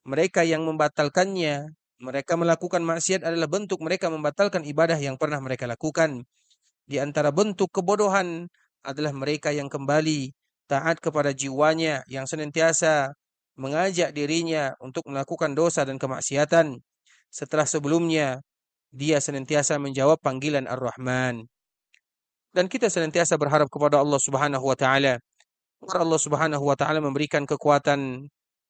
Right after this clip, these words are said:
istiqamah kepada kita bersama untuk selalu taat di jalan Allah Subhanahu wa taala dan diberikan kemudahan untuk selalu beribadah kepada Allah Subhanahu wa taala.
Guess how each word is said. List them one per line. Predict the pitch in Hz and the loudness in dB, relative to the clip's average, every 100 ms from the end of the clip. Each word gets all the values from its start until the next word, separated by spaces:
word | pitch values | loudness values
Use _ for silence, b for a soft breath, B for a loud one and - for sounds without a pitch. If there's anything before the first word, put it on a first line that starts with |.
| _ _ - | _ _ -10
istiqamah | 135 151 - 151 170 160 | -6 -4 2 4 4 2
kepada | 165 160 147 | 2 2 2
kita | 156 147 | 0 -2
bersama | 143 - 151 151 127 - _ _ _ _ | 0 2 2 2 0 -6 _ _ _ _
untuk | 139 131 151 | -6 -4 -6
selalu | - 151 156 | -2 0 0
taat | 143 151 180 | 2 2 2
di | 156 147 | -2 0
jalan | 147 147 | 2 2
Allah | 156 156 147 | 2 2 0
Subhanahu | 143 139 156 139 | 0 0 2 2
wa | 143 135 | 2 4
taala | 139 147 151 135 117 _ b b b - | 4 6 6 4 0 _ b b b -2
dan | 151 | 0
diberikan | 147 156 165 151 | 0 0 0 0
kemudahan | 147 143 143 143 143 139 131 135 | 0 -2 2 4 4 2 -4 -6
untuk | 196 196 160 | -4 -4 -4
selalu | - 147 139 127 | -2 -2 0 -4
beribadah | 127 139 131 123 | -2 0 0 -2
kepada | - 135 127 | 0 0 2
Allah | 127 123 | 0 -2
Subhanahu | 123 117 123 113 | -4 -4 -4 -6
wa | 117 113 | -6 -4
taala. | 117 120 117 | -2 -2 -4